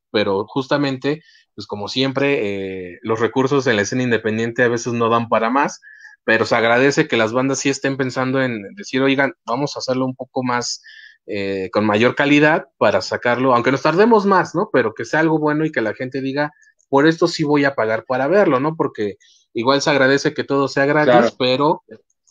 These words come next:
Speaker 1: creo que no, no va a regresar pronto una tra-, una presentación en vivo donde la gente pueda pagar el cover. Entonces, sí hay que ir viendo para allá, ¿no? De estas, eh, estos espectáculos en vivo,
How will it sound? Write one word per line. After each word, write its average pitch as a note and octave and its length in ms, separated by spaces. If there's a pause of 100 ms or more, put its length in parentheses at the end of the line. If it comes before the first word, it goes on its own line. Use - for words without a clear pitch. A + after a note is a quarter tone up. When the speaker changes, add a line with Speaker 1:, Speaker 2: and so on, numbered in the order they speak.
(340)
Speaker 1:
creo C#3 160
que D3+ 120
no, D3 320
no D3+ 280
va E3+ 100
a E3+ 40
regresar C#3+ 440
pronto C#3 580 (300)
una A2+ 800
tra-, - 220
una A#2+ 540 (680)
presentación B2 560
en C#3 120
vivo C#3 260
donde G#2+ 280
la G2+ 140
gente B2+ 280
pueda B2 260
pagar A2 200
el A2+ 140
cover. C#3 340 (840)
Entonces, A#2 540 (460)
sí D#3+ 460
hay E3 260
que C3+ 160
ir C#3 220
viendo C#3+ 360
para G#2+ 200
allá, C3+ 240
¿no? C3 220
De G#2 280
estas, - 420 (280)
eh, G#2 280
estos C3 240
espectáculos B2 760
en A2+ 140
vivo, C3 400